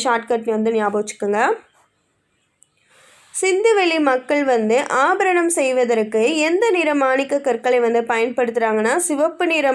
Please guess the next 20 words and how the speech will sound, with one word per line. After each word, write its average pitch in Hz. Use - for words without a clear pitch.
மாணிக்க 247
கற்களை 226
தான் 226
வந்து 233
பயன்படுத்தியிருக்காங்க. 214
முதல் 392
எழுத்து 320
வடிவம் 254
யாரால் 349
உருவாக்கப்பட்டது 277
அப்படின்னா, 226
சுமேரியர்களால் 302
தான் 247
வந்து 226
உருவாக்கப்பட்டது. 220
முதன் 277
முதலில் 277
எழுத்து 349
வடிவம் 262
அப்படின்ற 240